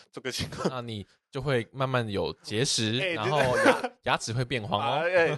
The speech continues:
Speaker 1: 喝茶记得要刷牙哈。
Speaker 2: <laughs>
Speaker 1: 哎，可是你，我又觉得啊，come on，what a joke，就是如果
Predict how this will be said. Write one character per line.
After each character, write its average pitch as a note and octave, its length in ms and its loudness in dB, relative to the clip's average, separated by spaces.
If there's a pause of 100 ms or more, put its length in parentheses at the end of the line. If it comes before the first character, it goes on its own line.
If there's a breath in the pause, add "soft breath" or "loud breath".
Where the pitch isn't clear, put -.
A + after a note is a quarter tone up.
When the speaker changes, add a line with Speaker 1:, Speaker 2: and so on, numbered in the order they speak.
(120)
Speaker 1:
喝 G3+ 160 4
茶 E3 200 8
记 G3 120 -2
得 D#3 100 6
要 D3+ 140 10
刷 C#3+ 320 8
牙 G2+ 240 4
哈。 A#2+ 240 4 (260)
Speaker 2:
<laughs> - 260 0
Speaker 1:
哎， G#3+ 100 -4
可 E3 100 -2
是 A3+ 140 -2
你， G3 140 4
我 G3 180 8
又 A#3 80 6
觉 A3 100 4
得 G3 120 6
啊， C3+ 280 -6
come F#3 200 4
on，what F#3 280 10
a E3 60 8
joke， E3 360 4
就 - 140 0
是 D#3 200 -6
如 D3+ 120 2
果 E3 100 4